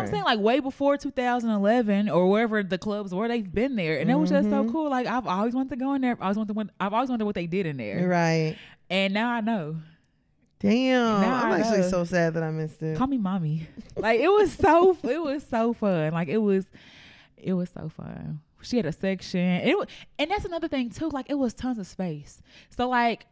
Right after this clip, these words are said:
Speaker 1: I like when I'm done dancing, I like to sit down.
Speaker 2: Right.
Speaker 1: And you know, you go to other clubs, you can't sit down, or you have to buy a section to sit down.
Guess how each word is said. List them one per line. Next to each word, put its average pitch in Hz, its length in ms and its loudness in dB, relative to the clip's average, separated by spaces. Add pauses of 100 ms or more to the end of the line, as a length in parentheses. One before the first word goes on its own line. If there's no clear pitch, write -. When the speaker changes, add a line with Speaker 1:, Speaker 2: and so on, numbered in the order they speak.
Speaker 1:
I 262 180 2
like 294 360 0
when 214 200 0
I'm 226 220 0
done 226 300 2
dancing, 240 320 0
I - 60 -4
like 233 80 -8
to 202 60 -12
sit - 120 -8
down. 196 340 -4
Speaker 2:
Right. 294 340 0
Speaker 1:
And 202 180 4
you 277 80 4
know, 427 40 4
you 359 80 8
go 339 80 4
to - 80 4
other 269 120 -2
clubs, 254 340 0
you 262 80 -2
can't 247 240 -2
sit 233 80 -4
down, 226 160 2
or 190 60 2
you 240 80 4
have 220 100 -2
to 196 100 0
buy 180 380 2
a 190 80 2
section 208 320 -2
to 170 60 -2
sit 180 100 -4
down. 151 340 -2